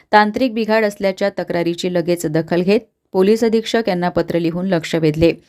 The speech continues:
या धावण्याच्या परीक्षेत वापरलेल्या सेन्सरमध्ये तांत्रिक अडचणी असल्याने अनेक सक्षम आणि सदृढ उमेदवारांना पंधरा पैकी केवळ चार कि-, सहा किंवा आठ असे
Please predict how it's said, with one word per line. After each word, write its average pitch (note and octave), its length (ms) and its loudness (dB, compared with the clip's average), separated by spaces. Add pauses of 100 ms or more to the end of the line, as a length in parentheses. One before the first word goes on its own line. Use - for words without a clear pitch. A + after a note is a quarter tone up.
(240)
या F3+ 140 4
धावण्याच्या F3+ 460 2
परीक्षेत F#3+ 440 0 (480)
वापरलेल्या A#3 760 2
सेन्सरमध्ये F#3+ 720 -4
तांत्रिक F#3+ 420 -4
अडचणी F3+ 380 -2
असल्याने F3 480 0 (640)
अनेक G#3+ 320 4
सक्षम A#3 440 0
आणि A3+ 160 0
सदृढ G#3+ 440 0 (680)
उमेदवारांना F#3+ 640 2
पंधरा G#3+ 360 0
पैकी B3 300 0
केवळ G#3 300 2
चार F#3+ 480 2
कि-, F#3 100 -8 (340)
सहा G3 380 2
किंवा F#3+ 380 0 (480)
आठ F#3 380 2
असे G3 260 -2